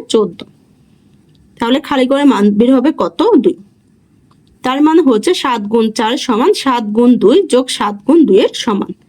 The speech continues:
তাহলে সাতের সাথে চার গুণ দিলে গুণফল কত আমার? চব্বিশ। সাতের সাথে দুই গুণ দিলে কত হবে আমার? গুণফল চোদ্দ।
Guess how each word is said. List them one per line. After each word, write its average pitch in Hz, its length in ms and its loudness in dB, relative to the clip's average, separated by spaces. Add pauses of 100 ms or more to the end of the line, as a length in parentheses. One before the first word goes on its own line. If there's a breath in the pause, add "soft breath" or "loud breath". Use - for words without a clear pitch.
(120)
তাহলে 247 180 0
সাতের 269 280 -4
সাথে 277 220 -2
চার 208 260 -4
গুণ 208 160 2
দিলে 233 200 2
গুণফল 277 420 0
কত 226 260 -4
আমার? 269 260 0 (220)
চব্বিশ। 254 540 -2 (320 soft breath)
সাতের 277 320 -4
সাথে 320 220 0
দুই 208 240 2
গুণ 214 200 0
দিলে 254 240 0
কত 233 240 -6
হবে 226 240 0
আমার? 277 240 2
গুণফল 269 440 2
চোদ্দ। 277 460 -2